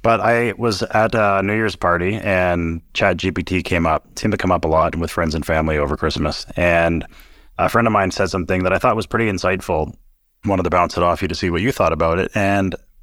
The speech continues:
I guess if we can divide the population into two segments, we'll have adopters of the technology and avoiders of the technology.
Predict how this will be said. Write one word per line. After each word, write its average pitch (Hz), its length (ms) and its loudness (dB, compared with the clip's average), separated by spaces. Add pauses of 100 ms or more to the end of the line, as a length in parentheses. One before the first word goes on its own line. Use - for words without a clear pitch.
(240)
I 120 60 0
guess 143 180 0
if 127 60 -2
we 123 100 2
can 127 100 0
divide 113 300 0
the 92 80 -6
population 98 560 0
into 85 180 -6
two 90 160 -2
segments, 78 540 -2
we'll 90 220 2
have 87 240 4
adopters 92 680 0
of 95 80 -2
the 95 80 -4
technology 95 680 0
and 87 160 -2
avoiders 82 640 0
of 73 100 -2
the 78 80 -2
technology. 69 720 -2